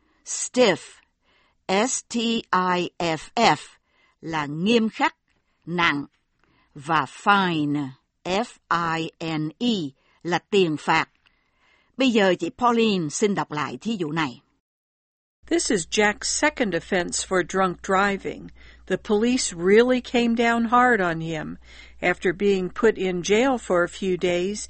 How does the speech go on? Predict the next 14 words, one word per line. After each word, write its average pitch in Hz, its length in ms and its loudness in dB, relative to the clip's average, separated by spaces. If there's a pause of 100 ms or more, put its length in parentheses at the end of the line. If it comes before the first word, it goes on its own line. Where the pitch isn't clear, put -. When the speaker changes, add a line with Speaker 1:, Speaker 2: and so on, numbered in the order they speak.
(280)
Speaker 2:
he 175 200 -2
lost 180 420 -2
his 180 200 -2
license 240 520 2
for 202 240 2
a 185 60 2
year 220 500 0 (340)
and 247 160 2
had 202 220 4
to 226 100 0
pay 196 300 0
a 214 60 0
stiff - 360 -2
fine. 175 760 -2